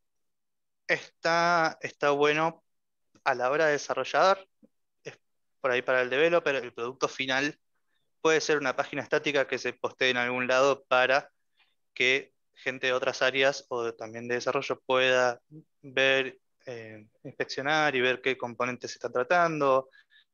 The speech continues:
eh, estilos, esto soporta por ahí aplicarle temas, dark theme, por ejemplo, se puede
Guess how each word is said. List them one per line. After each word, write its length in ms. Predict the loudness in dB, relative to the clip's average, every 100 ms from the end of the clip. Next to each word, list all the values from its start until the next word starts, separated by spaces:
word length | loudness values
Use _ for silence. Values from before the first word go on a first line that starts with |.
| _ _ _
eh, 340 | -6 -4 -6 -10 _ _ -8 -8 _
estilos, 600 | -18 -4 -2 0 0 0
esto 140 | -8
soporta 560 | -10 -8 -8 -2 -2 -2 _ _ _
por 100 | -4
ahí 120 | -2 -2
aplicarle 480 | -4 -4 -4 -4
temas, 680 | -2 -2 0 -2 -4 -10 -16
dark 240 | -6 -6 -6 -8
theme, 280 | -6 -6 -6
por 160 | -6
ejemplo, 540 | -4 -2 -2 -2 -6 -6
se 160 | -8
puede 540 | -2 0 2 0 -2